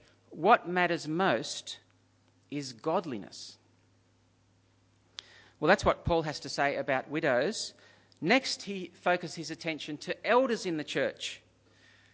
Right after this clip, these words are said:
because they too are a group of people who need financial support.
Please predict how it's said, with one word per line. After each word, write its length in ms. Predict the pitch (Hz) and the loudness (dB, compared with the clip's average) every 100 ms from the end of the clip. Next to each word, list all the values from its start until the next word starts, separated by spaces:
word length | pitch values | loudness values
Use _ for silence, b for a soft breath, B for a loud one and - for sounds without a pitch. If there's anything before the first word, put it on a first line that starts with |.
| b b _ | b b _
because 320 | - - 208 160 | -6 0 -2 4
they 220 | 226 285 | 6 6
too 560 | 285 233 175 135 202 - - | 2 2 4 4 0 -6 0
are 180 | 185 | 4
a 60 | 185 | 4
group 280 | - 202 240 | 4 2 4
of 200 | 226 - | -4 -2
people 360 | 175 143 151 | -2 0 -4
who 180 | 160 175 | -2 -2
need 360 | 170 180 180 170 | 0 0 0 -2
financial 580 | - 156 160 180 - 147 | 0 0 2 0 -2 -6
support. 540 | - - 233 180 107 | -8 -2 2 2 2